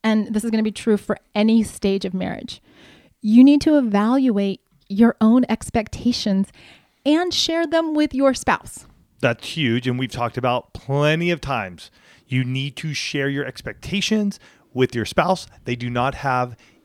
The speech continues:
Speaker 2: E S P.
Speaker 1: And this goes literally for everything from frequency of sex and, and sexual exploration and all of this kind of things to date night, to conversations, to, you know,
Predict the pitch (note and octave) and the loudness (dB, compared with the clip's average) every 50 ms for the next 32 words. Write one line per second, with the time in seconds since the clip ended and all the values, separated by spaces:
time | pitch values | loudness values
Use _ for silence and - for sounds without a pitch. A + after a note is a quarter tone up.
0 | _ - B2+ A#2+ A2 A2 G#2+ - - - - - D2 - - _ _ _ - - | _ -6 -4 -2 -2 -2 -2 -4 -10 -12 -12 -12 -18 -18 -20 _ _ _ -20 -20
1 | - - _ _ _ C#4 C4+ C4 B3+ A3+ D4+ D#4+ - - _ D#4+ D4 C#4+ C#4+ C#4 | -20 -20 _ _ _ 0 2 2 2 2 0 -2 -2 -6 _ 0 2 2 2 0
2 | - - - A#3 A3 A#3 A#3+ C#4+ D4+ E4 E4+ F#4+ G4+ A4 A#4+ A#4 _ _ _ _ | -4 -8 -6 -2 -2 0 0 0 0 0 -2 -2 -4 -4 -6 -8 _ _ _ _
3 | _ _ _ _ _ _ _ _ _ _ _ _ _ _ _ _ - - - - | _ _ _ _ _ _ _ _ _ _ _ _ _ _ _ _ -2 -2 0 0
4 | C#4 D4+ F4 F4+ E4+ E4 D#4+ E4 D#4+ D#4 - - - C#4+ C4+ C4 B3 A#3+ A#3+ - | 0 0 0 0 2 2 2 2 0 -2 -4 -2 2 4 4 6 4 4 0 -2
5 | _ _ _ - - D#4+ D#4+ - F#4 F4+ E4 - - D#4 D#4 - - - D4 C#4+ | _ _ _ -4 -2 -2 0 0 -2 -6 -4 -2 -2 -2 -2 -2 -4 -4 -4 -4
6 | E4+ - - - - - - _ _ _ _ - _ _ B3+ C4+ B3+ - - B3+ | -4 -6 -10 -12 -12 -12 -14 _ _ _ _ -20 _ _ -2 -2 -2 -2 0 0
7 | A#3+ A#3+ - - - - D4+ D4 D4 - - D4+ D4 C#4 - - - - - C#4 | 0 0 0 -4 -6 -4 -4 -4 -2 -2 0 0 0 0 0 -4 -6 -2 0 2
8 | C#4 C#4+ D4 - - D4+ D4 C#4 B3 A#3 - A#3+ A#3+ C4 C4+ E4+ E4+ - - E4 | 2 2 2 0 -2 -2 -2 -2 -2 -4 -2 -2 -2 -2 -2 -4 -6 -4 -6 -8
9 | D#4 - - D#4 D4+ D#4 - - _ - C#4+ C#4+ C#4+ C4+ - - - - C4+ B3+ | -8 -6 -6 -6 -6 -6 -8 -10 _ -4 -2 -2 -2 -4 -6 -8 -6 -2 -2 -2
10 | A#3 - - - - _ _ G#3 F3+ F3+ - A#3 B3 B3+ - C#4+ D4 D4+ E4+ E4+ | -2 -6 -12 -20 -20 _ _ -10 -4 2 2 2 2 2 -2 -2 -2 -2 -4 -8
11 | - - - _ _ _ _ _ - C4+ - - - G#3+ F#3+ F#3+ F#3+ F3+ - - | -12 -18 -20 _ _ _ _ _ -8 -8 -8 -6 -6 -6 -4 -6 -6 -8 -10 -6
12 | - E4 D#4 D4 - - - E4 D#4+ D#4 - - - - _ - _ - - C4+ | -4 -4 -4 -2 -6 -6 -4 -2 -2 -2 -4 -4 -18 -20 _ -12 _ -2 0 2
13 | B3 A#3+ A3+ G#3 G#3 - _ _ _ _ C4+ A#3 G#3+ A3+ A#3 G3+ F#3 - | 2 2 2 0 -4 -6 _ _ _ _ -10 -6 -2 -2 -2 -2 -2 -6